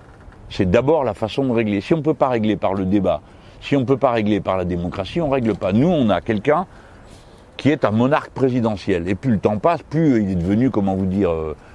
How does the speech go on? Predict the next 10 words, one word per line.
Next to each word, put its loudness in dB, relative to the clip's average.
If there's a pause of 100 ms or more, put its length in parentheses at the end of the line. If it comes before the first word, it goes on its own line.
(640)
étrange, -2 (260)
hein. -4 (840)
Il -2
veut 2
chevaucher 0
le 0
tigre, 0
le -2
gars. -2 (1800)
Bon, 2